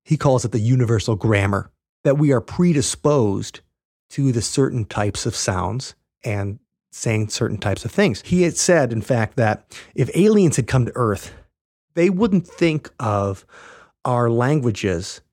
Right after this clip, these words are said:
as different languages, but one language with different dialects. So the idea that the forming blocks, the way we speak,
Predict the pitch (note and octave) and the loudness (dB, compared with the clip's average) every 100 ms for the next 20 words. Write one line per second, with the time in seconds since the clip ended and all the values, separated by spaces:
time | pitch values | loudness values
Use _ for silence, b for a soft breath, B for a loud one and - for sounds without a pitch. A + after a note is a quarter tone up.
0 | _ B2+ G#2+ - C#3+ - - A#2+ C3 A#2+ | _ -6 -6 -2 -2 0 -2 -2 0 0
1 | G2+ - F2+ - - - D3+ D3 B2 A#2+ | -2 -4 -6 -6 -8 0 2 2 2 2
2 | A#2+ G2+ F#2 F#2 - b b b b _ | 0 0 -4 -6 -16 b b b b _
3 | D3+ A#2+ - _ _ _ _ - B2 B2+ | 0 0 -4 _ _ _ _ -2 -2 -2
4 | C3+ B2+ G#2 F#2 E2 - - - _ _ | -4 -2 0 -2 -6 -12 -18 -20 _ _
5 | _ _ _ _ _ B B B - - | _ _ _ _ _ B B B -8 0
6 | D3 D3 C3+ B2 F3+ C#3+ - A2+ - G3 | 2 4 2 2 2 2 0 -2 2 2
7 | F3 A#2 G#2+ F#2+ F2 - C#3 C#3+ C3+ - | 2 0 0 -2 -4 0 2 2 0 -2
8 | - - F3+ - - | -6 -4 -6 -6 -16